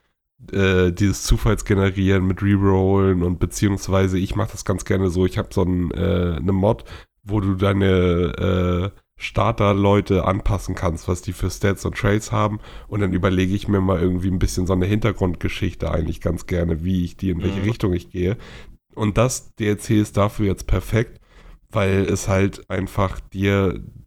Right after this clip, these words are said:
Speaker 1: selber die Möglichkeit gibt, entweder eine Ideologie für deine Kolonie auszuwählen oder selber eine zu gründen. Und diese Ideologien sind halt dann einfach so, äh, aufgebaut, dass sie einmal so ein paar Sachen haben, äh,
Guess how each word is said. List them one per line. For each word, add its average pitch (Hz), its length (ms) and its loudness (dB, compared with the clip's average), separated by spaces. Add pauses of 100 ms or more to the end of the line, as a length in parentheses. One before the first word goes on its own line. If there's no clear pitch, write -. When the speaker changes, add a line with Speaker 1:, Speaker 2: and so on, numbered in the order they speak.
(140)
Speaker 1:
selber 104 380 2
die 98 100 2
Möglichkeit 113 480 0
gibt, - 220 -4
entweder 113 520 2 (320)
eine 101 120 -2
Ideologie 101 800 2
für 113 320 0
deine 107 240 2
Kolonie 98 500 2
auszuwählen 123 680 0
oder 101 220 2
selber 101 320 2
eine 95 240 0
zu - 180 -12
gründen. 123 520 0 (340)
Und 98 160 -4
diese 98 220 0
Ideologien 101 1040 0
sind 101 260 -2
halt 104 180 0
dann 95 120 0
einfach 95 360 -2
so, 98 460 -2
äh, 92 400 2 (340)
aufgebaut, 98 580 -2
dass 95 140 -2
sie - 100 0
einmal 101 260 2
so 98 100 2
ein 95 120 -2
paar 95 340 4
Sachen 101 360 -2
haben, 95 520 0
äh, 87 440 0